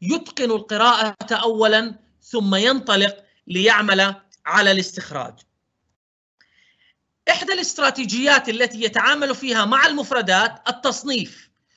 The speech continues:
وهو إيجاد علاقات بين الكلمات المسموعة، فما إن ينتهي المعلم من القراءة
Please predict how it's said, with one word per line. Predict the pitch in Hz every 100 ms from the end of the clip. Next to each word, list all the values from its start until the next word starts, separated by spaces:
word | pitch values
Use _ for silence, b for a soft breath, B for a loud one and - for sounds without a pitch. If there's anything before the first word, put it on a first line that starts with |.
| _ _ -
وهو | 254 277 254
إيجاد | 233 247 202 320 262
علاقات | 240 226 226 220 294 285 254
بين | 214 240 240
الكلمات | 226 240 226 226 254 254
المسموعة، | 233 226 226 247 151 104 - _ b b b _
فما | 214 233
إن | 359 339 339
ينتهي | 330 330 285 247
المعلم | 233 214 220 262 220 196 190
من | 285
القراءة | 294 - 254 240 202 180 220 -